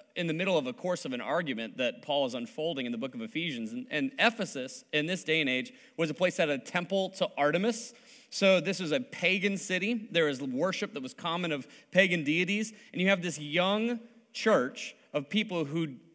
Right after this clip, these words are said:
don't really understand what it means to live in light of the cross and the resurrected Christ. So that's really the only intro I want to give this morning, just that we're all Christians. I,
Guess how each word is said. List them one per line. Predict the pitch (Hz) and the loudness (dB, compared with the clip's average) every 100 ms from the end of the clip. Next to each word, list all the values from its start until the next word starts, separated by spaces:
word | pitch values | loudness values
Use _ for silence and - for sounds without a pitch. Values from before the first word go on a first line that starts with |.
| - | 0
don't | 196 269 | 2 4
really | 269 214 | 6 4
understand | 185 190 165 - - 170 156 | 4 0 -2 -4 0 2 4
what | 147 151 | 4 4
it | 156 | 4
means | 139 156 131 117 113 - | 2 0 0 -2 -6 -4
to | 143 | -2
live | 143 180 156 127 - | 2 2 2 0 -2
in | 143 | 0
light | 131 131 147 - | 2 2 0 0
of | 127 117 | -6 -6
the | - | -14
cross | - 110 87 - - - _ _ _ | -8 -8 -8 -14 -18 -18 _ _ _
and | 151 156 127 117 113 | 2 4 2 -2 -6
the | 127 | -4
resurrected | 123 127 120 110 - 101 | -2 -2 -2 -6 -8 -16
Christ. | 87 78 73 - - - _ _ - - - | -14 -14 -14 -18 -20 -20 _ _ -20 -20 -4
So | 196 185 165 - | 6 6 6 4
that's | 226 262 233 | 4 4 4
really | 226 202 | 4 6
the | 165 - | 4 2
only | 175 185 151 | 0 0 0
intro | 160 - 156 | 0 0 2
I | 143 | 4
want | 135 127 | 2 0
to | 107 | -2
give | 120 120 | -2 -2
this | 123 - | -4 -4
morning, | 123 123 127 120 | -4 -2 -2 -4
just | 131 151 | -4 -4
that | 120 - - | -4 -8 -4
we're | 160 220 185 | 2 2 4
all | 180 202 | 2 0
Christians. | 196 185 - 202 202 - _ - 226 - _ - | -2 -6 -6 -6 -8 -12 _ -12 -12 -12 _ -2
I, | 151 | 2